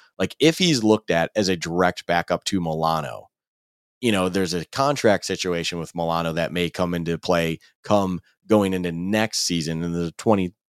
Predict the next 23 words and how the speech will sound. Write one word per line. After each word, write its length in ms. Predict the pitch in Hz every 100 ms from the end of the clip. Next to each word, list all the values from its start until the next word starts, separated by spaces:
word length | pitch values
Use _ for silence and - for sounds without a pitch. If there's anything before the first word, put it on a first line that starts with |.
| _ -
twenty-three 600 | 101 85 76 104 123 127
season. 560 | - 80 76 73 71 - _ _ _ _ _ _ _ _ _ _
Is 220 | 131 135 135
he 120 | 143
gonna 200 | 143 135
be 140 | 123
able 160 | 120 110
to 80 | 92
show 400 | - 117 131 113
enough 440 | 90 85 82 -
that 200 | 104 92
make 280 | 101 101 -
that 300 | 107 101 - _ _ -
debate 520 | 110 160 - 196 - _ -
a 80 | 98
legitimate 560 | 95 85 107 113 127
thing? 320 | - 147 147 143
Or 220 | 123 110
is 80 | 104
it 100 | 95
just 200 | 107 -
gonna 260 | 101 95
ensure 560 | 92 87 - 101 98